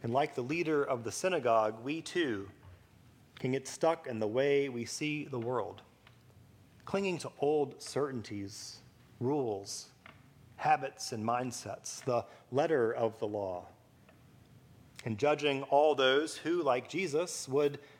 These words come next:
upset these familiar certainties, which have for so long formed our self-identity.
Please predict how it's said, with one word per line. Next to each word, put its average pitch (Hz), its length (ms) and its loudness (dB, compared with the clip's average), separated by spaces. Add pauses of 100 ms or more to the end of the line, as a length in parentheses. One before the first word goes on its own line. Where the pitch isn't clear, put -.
(220)
upset 156 540 2
these 135 180 -6
familiar 135 460 -2
certainties, 120 920 -6
which - 460 -6 (420)
have 143 220 0
for 135 80 -4
so 156 280 0
long 135 440 0
formed 139 360 0
our 120 120 0
self-identity. 123 800 -4